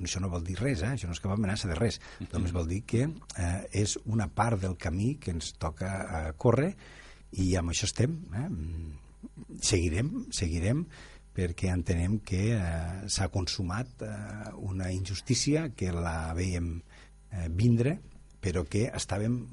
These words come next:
Speaker 1: a l'expectativa si realment hi hauria, m'atreviria a dir, intel·ligència a l'altra part, eh, i parlo dels jutges, en què, eh, poguer, eh, ser part de la solució i no afegir encara més llenya al foc, eh, amb, amb una sentència que realment,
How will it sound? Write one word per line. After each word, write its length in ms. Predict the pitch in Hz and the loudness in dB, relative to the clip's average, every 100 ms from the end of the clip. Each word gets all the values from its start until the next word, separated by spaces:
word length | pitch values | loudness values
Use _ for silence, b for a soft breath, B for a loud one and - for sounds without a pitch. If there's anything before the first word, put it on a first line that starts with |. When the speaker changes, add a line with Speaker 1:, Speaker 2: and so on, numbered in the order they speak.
| - | -8
Speaker 1:
a 60 | 92 | -6
l'expectativa 720 | - 104 - 87 123 110 123 - | -2 -2 -2 0 2 2 0 -2
si 140 | 98 | -2
realment 540 | 92 95 90 95 135 B B B - | 0 0 0 0 -2 B B B -10
hi 80 | 95 | -4
hauria, 540 | 92 87 87 90 117 135 - | -2 -2 -2 -2 -2 -4 -4
m'atreviria 500 | 92 85 87 87 82 | -2 0 0 0 -2
a 20 | |
dir, 180 | 85 127 - | -2 -2 2
intel·ligència 880 | 113 104 92 82 101 - 85 78 - | 2 2 0 0 0 0 -2 -4 0
a 100 | 95 | 2
l'altra 300 | 92 - - | 2 0 -2
part, 260 | 85 - - B B B B - - | -2 -2 -4 B B B B -20 -4
eh, 80 | 117 | -2
i 60 | |
parlo 220 | 120 73 78 | -2 -2 -2
dels 180 | 78 | -2
jutges, 480 | 78 87 - 170 - - | -2 -2 -4 -4 -6 -4
en 260 | 95 80 | -2 -4
què, 180 | - 85 107 98 | -2 0 0 0
eh, 300 | 85 80 87 92 135 - | 0 -2 -4 -6 -10 -6
poguer, 520 | 90 78 80 101 104 | -4 0 0 0 0
eh, 240 | 95 85 90 | -2 -2 0
ser 280 | - 107 | 2 2
part 340 | - - 104 95 | 2 4 4 4
de 80 | 90 | -2
la 80 | |
solució 560 | - 90 90 87 101 147 117 | -2 -2 -2 0 0 0 -2
i 100 | 90 | -2
no 220 | 90 123 | -2 -2
afegir 520 | - - 127 85 120 | -2 -4 -2 0 0
encara 320 | 113 92 98 98 | 0 0 0 0
més 180 | 92 | 0
llenya 240 | 85 92 92 | 0 -2 -2
al 80 | 90 | 0
foc, 360 | - 123 - | 0 0 -2
eh, 100 | 98 113 104 | -6 -6 -4
amb, 320 | 85 82 80 B B - | -4 -4 -6 B B -8
amb 140 | 90 | -4
una 120 | 90 85 | -2 -2
sentència 520 | 92 82 80 - 110 | -2 -2 -2 0 0
que 80 | 101 | 2
realment, 500 | 85 80 85 104 | 2 2 2 2